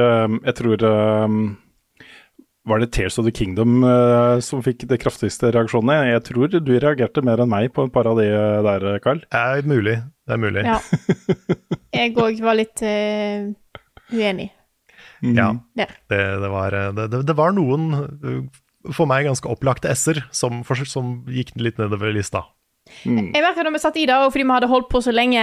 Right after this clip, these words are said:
Speaker 3: og vi hadde jo spilt inn podcast tidligere på dagen i tillegg, så var jeg litt ekstra sliten, og jeg ble kanskje litt mer frustrert, eh, enn, eh, jeg burde, eh, når jeg tenker på det ettertid, så, eh, jeg, til dere som, resten av dere som var med, jeg beklager at jeg ble litt, eh,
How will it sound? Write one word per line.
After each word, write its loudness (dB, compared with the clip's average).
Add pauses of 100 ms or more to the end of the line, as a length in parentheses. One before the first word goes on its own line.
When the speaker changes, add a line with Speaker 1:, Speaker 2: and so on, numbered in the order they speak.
(140)
Speaker 3:
og 2
vi 2
hadde 2
jo -2
spilt -2
inn 2
podcast 0
tidligere 0
på -2
dagen 0
i -8
tillegg, 0
så 0
var 2
jeg 0
litt 0
ekstra -4
sliten, -6
og -6
jeg 2
ble 2
kanskje -2
litt 0
mer 0
frustrert, -2 (320)
eh, 2
enn, -4
eh, -4
jeg -8
burde, 2 (180)
eh, -4
når -4
jeg -6
tenker -6
på -2
det -2
ettertid, -8
så, -6
eh, -6 (140)
jeg, -14 (800)
til -2
dere 0
som, -2
resten 0
av 0
dere -14
som -4
var 2
med, 0
jeg -6
beklager 0
at -10
jeg -6
ble 2
litt, -4
eh, -4